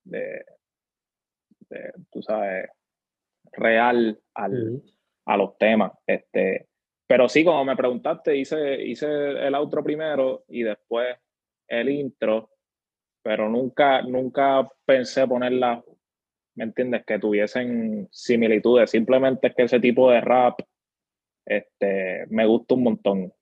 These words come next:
Speaker 1: más pasivo, tú sabes, como que hablando real me, me atrae mucho.
Speaker 2: Mm. Super dope, super dope.
Speaker 1: Yeah.
Speaker 2: Eh,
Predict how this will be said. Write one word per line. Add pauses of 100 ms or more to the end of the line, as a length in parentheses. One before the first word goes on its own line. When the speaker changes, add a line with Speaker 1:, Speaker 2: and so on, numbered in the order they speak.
(100)
Speaker 1:
más
pasivo,
tú
sabes,
como
que
hablando
real
me, (280)
me
atrae
mucho. (400)
Speaker 2:
Mm. (1400)
Super
dope,
super
dope.
Speaker 1:
Yeah. (1000)
Speaker 2:
Eh,